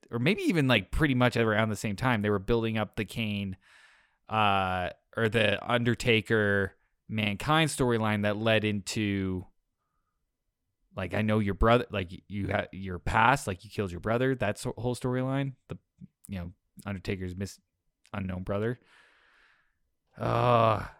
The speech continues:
I can, I fe-, I can feel you just, like, getting, like, filled with rage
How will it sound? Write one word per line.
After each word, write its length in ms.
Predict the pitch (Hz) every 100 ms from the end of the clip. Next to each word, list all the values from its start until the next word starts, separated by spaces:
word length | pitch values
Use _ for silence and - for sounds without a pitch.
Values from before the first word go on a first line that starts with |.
| _
I 60 | 120
can, 200 | 147 127
I 80 | 131
fe-, 200 | - -
I 60 | 123
can 120 | 143
feel 420 | 123 - 147 143 147
you 180 | 143
just, 220 | 123 120 123
like, 240 | 107 - _ _
getting, 300 | 131 107 110 _ _ _ _ -
like, 220 | 120 95
filled 320 | - 123 101 98
with 160 | 95
rage 580 | 95 98 104 131 139